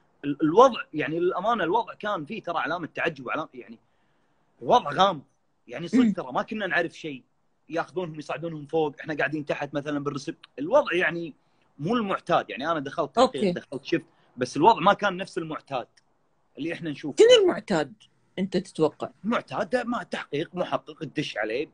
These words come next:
Speaker 1: ماكو شيء، يعني اهلك ينطرون بر-، يعني بس هالمره مجموعه.
Speaker 2: مم.
Speaker 1: التحقيق صار على مجموعه مي، وعلى
Speaker 2: وكبيرة.
Speaker 1: فترات من الصبح، ظهر، عصر، مغرب، ليل، ليل،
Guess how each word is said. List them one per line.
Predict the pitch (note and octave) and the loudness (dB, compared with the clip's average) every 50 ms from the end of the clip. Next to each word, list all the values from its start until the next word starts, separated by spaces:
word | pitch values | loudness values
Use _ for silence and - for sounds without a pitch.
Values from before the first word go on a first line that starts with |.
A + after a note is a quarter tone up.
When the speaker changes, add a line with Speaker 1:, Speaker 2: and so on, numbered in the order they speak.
| _ _ | _ _
Speaker 1:
ماكو | C#3+ G3 C#4 D4+ - - A3+ | 2 2 2 2 2 -4 -8
شيء، | - - G3 C#3+ A#2 - _ | -6 -4 -6 -6 -6 -12 _
يعني | - _ G#2+ C3+ F3 F#3 - - - - - - - | -20 _ -20 -20 -20 -20 -20 -20 -20 -20 -20 -10 -8
اهلك | D#3+ D#3 C#3+ B2+ C#3 D#3+ - - | -6 -4 -4 -4 -6 -8 -8 -10
ينطرون | B2+ A#2 - B2+ B2+ B2 | -12 -10 -10 -10 -8 -6
بر-، | C3+ D3+ - - _ _ _ _ _ - | -6 -6 -8 -8 _ _ _ _ _ -8
يعني | B2 A#2+ C3+ C#3 | -6 -4 -2 -2
بس | D#3 D3+ - D3+ | -2 -2 -2 -4
هالمره | D3+ D#3+ G3 G3+ F#3+ F3+ | -2 0 0 0 2 0
مجموعه. | D#3 D3 C#3+ - D3 E3+ F3 D3+ A2 G2+ F#2+ _ _ _ _ _ _ _ _ _ _ _ | 0 -2 -4 -4 -6 -4 -4 -4 -6 -8 -12 _ _ _ _ _ _ _ _ _ _ _
Speaker 2:
مم. | - A#3 A#3 G3+ F3+ - _ _ _ - | 4 4 6 4 4 0 _ _ _ -20
Speaker 1:
التحقيق | _ _ _ - - E3+ D#3+ - | _ _ _ -12 -10 -10 -10 -6
صار | - D#3+ D#3 C#3 | -6 -6 -4 -2
على | B2 C3+ B2+ | -2 -2 -2
مجموعه | C3 B2 - - D#3 D#3 A#2 G#2+ A2+ | -2 -4 -4 -4 -4 -2 -2 -4 -4
مي، | A2+ A2+ G#2+ - _ _ _ _ _ _ _ _ | -6 -8 -10 -12 _ _ _ _ _ _ _ _
وعلى | - A#2 A#2 A#2+ C#3+ C#3+ G#3+ | -4 0 2 4 6 6 4
Speaker 2:
وكبيرة. | G#3+ - - F3 E3 - | 4 4 8 10 10 10
Speaker 1:
فترات | - - - - | 10 8 4 0
من | C3 C3 | -2 -6
الصبح، | B2+ - - - D#3 - _ - _ _ _ _ _ - | -6 -6 -4 -4 -4 -4 _ -16 _ _ _ _ _ 4
ظهر، | C#3 E3+ C#3+ C#3 C3+ - - - | 6 6 6 6 0 -6 -4 0
عصر، | C3+ E3 E3 - - C#3+ A#2 A#2 | 0 0 0 0 -4 -8 -6 -2
مغرب، | C#3+ E3+ F3 E3+ E3 D3+ B2+ - _ | 0 0 4 4 4 2 2 -4 _
ليل، | C3+ C3+ D#3 E3 E3+ D#3+ | -4 -2 0 0 0 0
ليل، | D#3+ E3+ F3+ F3+ E3 C3+ A2 | 0 2 2 2 2 0 -4